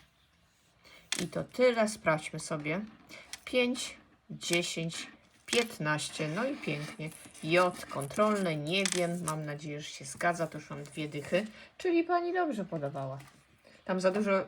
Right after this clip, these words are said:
y, nie musiała też podawać, bo po prostu zdrabki były nieoderwane od siebie i tak jak miała, tak po prostu kolejną, za koleją odrywała.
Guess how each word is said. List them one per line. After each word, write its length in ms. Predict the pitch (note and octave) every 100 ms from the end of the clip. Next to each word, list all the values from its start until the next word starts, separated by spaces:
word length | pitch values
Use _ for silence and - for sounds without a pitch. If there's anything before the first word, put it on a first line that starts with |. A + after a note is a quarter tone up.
| - F3+ F3+
y, 40 |
nie 160 | F3+ F3+
musiała 320 | F3+ F#3 F#3+
też 140 | F3+ -
podawać, 500 | G#3+ A3+ F3 D3+ D#3+
bo 160 | C3 - - - -
po 60 | E3
prostu 320 | F3+ F3+ F3+
zdrabki 400 | E3+ G3 G3 F3
były 200 | E3+ F3
nieoderwane 600 | F3 F3+ E3+ E3+ F3 E3+
od 100 | E3
siebie 280 | - E3+ G3+
i 60 |
tak 140 | G3 F3
jak 180 | F3
miała, 240 | E3+ E3+ F#3
tak 140 | F#3
po 160 | - -
prostu 360 | - F3 -
kolejną, 680 | E3 - F3+ F#3+ F3+ E3+ F3+ F#3 - - -
za 240 | - A3
koleją 560 | A#3 G#3 G3 G3+ G3 F#3
odrywała. 560 | F3+ F3+ F3 F3 C3